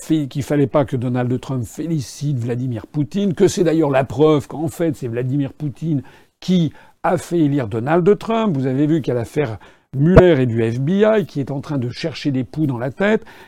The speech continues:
Et puis, il y a le scandale Facebook qui sort fort opportunément,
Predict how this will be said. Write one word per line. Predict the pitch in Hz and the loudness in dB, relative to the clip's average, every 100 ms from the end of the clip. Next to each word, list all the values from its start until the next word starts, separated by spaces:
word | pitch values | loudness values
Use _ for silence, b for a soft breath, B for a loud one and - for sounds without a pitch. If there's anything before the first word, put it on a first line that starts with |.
| - | -6
Et | 123 | -4
puis, | 160 | 0
il | 185 | 2
y | |
a | 143 | 4
le | 139 | 2
scandale | - 175 180 165 147 | -2 -2 2 4 4
Facebook | 101 151 160 135 156 120 | 2 -2 -2 2 0 0
qui | 117 | -8
sort | - 147 - | -4 -4 -4
fort | 185 - - | -4 -4 -4
opportunément, | 120 156 - - 120 165 208 | -6 -8 -10 -6 0 4 4